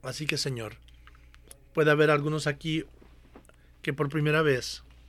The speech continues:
están quitando sus ojos de sí mismos y confiando en ti. Jesús,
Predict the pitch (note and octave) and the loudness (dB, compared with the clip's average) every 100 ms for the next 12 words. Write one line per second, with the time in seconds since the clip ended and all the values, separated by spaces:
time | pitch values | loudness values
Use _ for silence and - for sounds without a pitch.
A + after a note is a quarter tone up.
0 | - - - - - - - - _ _ | -20 -20 -20 -20 -20 -20 -20 -20 _ _
1 | _ _ D3+ D3 - D3 D3+ E3 - - | _ _ -6 -6 -2 -2 -2 -4 -10 -12
2 | D#3 D3 D#3 E3 - D3 E3 D#3 E3 C#3+ | -6 -4 -2 -4 -6 -6 -6 -4 -4 -4
3 | C3+ D#3+ D3+ B2+ A#2+ A#2+ - - - - | -4 -6 -8 -8 -12 -14 -20 -20 -20 -20
4 | - - _ - C#3+ C#3 A#2+ B2+ B2+ A#2+ | -20 -20 _ -14 -6 -6 -2 -2 -2 -8
5 | - A2+ - - - - - - - - | -10 -14 -16 -20 -20 -20 -20 -20 -20 -20
6 | - - - - _ _ - - - - | -20 -20 -20 -20 _ _ -16 -8 -6 -8
7 | - - - - - - - D2 - C#2+ | -20 -20 -20 -18 -16 -12 -6 -2 0 0
8 | D2 - | -2 -4